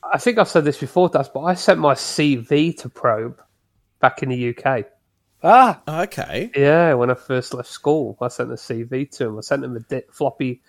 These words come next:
Speaker 1: disk, Amiga disk, and sent it to him in the post,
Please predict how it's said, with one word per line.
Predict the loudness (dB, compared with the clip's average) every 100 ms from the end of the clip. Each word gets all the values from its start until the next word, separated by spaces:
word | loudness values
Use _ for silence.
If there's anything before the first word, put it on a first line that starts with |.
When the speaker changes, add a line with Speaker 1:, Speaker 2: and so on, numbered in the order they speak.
| _ _ _
Speaker 1:
disk, | 0 0 -2 -2
Amiga | 0 0 0 -2
disk, | -2 -4 -6 -8
and | -8 -4
sent | -2 -2 -6
it | -14
to | -8 -6
him | -6
in |
the | -12
post, | -6 -4 -4 -10 -20